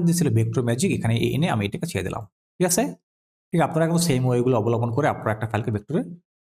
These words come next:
রূপান্তরিত করতে পারেন। ওকে? এরপরে যে কাজটা করতে পারি, আমি এখান থেকে অ্যাডভান্স থেকে আমি এখানে নেক্সট, নেক্সটে ক্লিক করে আমার এই ফাইলটাকে আমি ভেক্টরে কনভার্ট করে ফেলবো। ওকে, আমাদের ফাইলটা কিন্তু ভেক্টর হওয়া কমপ্লিট হয়ে গেছে। এবার আমরা কি করতে পারি? আমরা এখানে সেভের উপরে ক্লিক করে আমি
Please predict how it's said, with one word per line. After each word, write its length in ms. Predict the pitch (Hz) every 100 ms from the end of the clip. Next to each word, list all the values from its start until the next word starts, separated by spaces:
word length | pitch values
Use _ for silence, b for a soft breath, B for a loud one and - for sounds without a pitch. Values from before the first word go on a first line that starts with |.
| -
রূপান্তরিত 440 | 110 113 113 160
করতে 320 | 170 95 - 92
পারেন। 200 | - 85 - -
ওকে? 160 | - 131 - - _ _
এরপরে 280 | 156 165 226
যে 80 | 208
কাজটা 220 | 214 208
করতে 200 | 208 208
পারি, 120 | 220 156
আমি 140 | 151
এখান 160 | 156 165
থেকে 260 | 175 180 190 185
অ্যাডভান্স 640 | 131 131 156 - - -
থেকে 240 | 170 196 123
আমি 160 | 117
এখানে 200 | 120 143 135
নেক্সট, 280 | 131 127 -
নেক্সটে 220 | 143 -
ক্লিক 180 | 147 139
করে 120 | 220
আমার 200 | 127 113
এই 60 | 113
ফাইলটাকে 280 | 107 113 127
আমি 160 | 170 226 - - _ 104
ভেক্টরে 400 | 110 113 147 226 180 175 _ _ _ _ _ -
কনভার্ট 280 | 123 113 113
করে 120 | 110
ফেলবো। 280 | - - - 104 113 _ _ _ _ _ -
ওকে, 160 | 131 190
আমাদের 200 | 175 190
ফাইলটা 240 | 170 147
কিন্তু 200 | 160 175
ভেক্টর 280 | 135 123 139
হওয়া 140 | 156 170
কমপ্লিট 300 | 120 120 147
হয়ে 100 | 160
গেছে। 160 | 160 -
এবার 120 | 131
আমরা 160 | 135 139
কি 120 | 139
করতে 200 | 131 151 -
পারি? 120 | -
আমরা 240 | 139 113 117
এখানে 200 | 120 123
সেভের 280 | - 113
উপরে 160 | 117 113
ক্লিক 200 | 127 127 -
করে 120 | 247
আমি 240 | 147 107